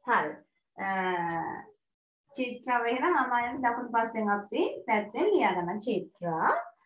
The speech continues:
හා, දැන් අපිට අහන්නේ බංකුවේ වාඩි වෙ සිටින මුළු ළමයි ගණන.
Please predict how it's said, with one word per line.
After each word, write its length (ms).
හා, 180
දැන් 260
අපිට 220
අහන්නේ 480
බංකුවේ 420
වාඩි 260
වෙ 60
සිටින 260
මුළු 180
ළමයි 300
ගණන. 300